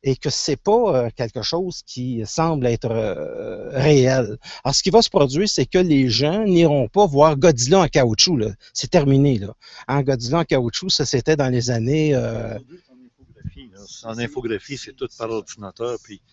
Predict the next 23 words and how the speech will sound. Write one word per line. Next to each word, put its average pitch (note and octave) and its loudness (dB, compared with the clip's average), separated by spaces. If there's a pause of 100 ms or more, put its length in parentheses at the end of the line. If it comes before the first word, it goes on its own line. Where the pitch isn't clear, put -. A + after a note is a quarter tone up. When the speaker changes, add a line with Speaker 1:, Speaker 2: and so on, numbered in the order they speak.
(120)
Speaker 1:
C'est - -20
ça. - -20
Speaker 2:
des B2+ 0
fois, - -2
on D3 -2
se - -12
méprend C3+ -4
parce C#3 -12
qu'on A2 -12
pense C3 -6
que A#2+ -18
c'est - -10
réel, A#2 0
alors A2+ -2
que - -20
ça A#2 -10
a - -10
été A2 -8
tout C3 -10
remasterisé A#2 -6
ou G#2 -12
re-, A2+ -6 (180)
Speaker 1:
Oui. D#4 -20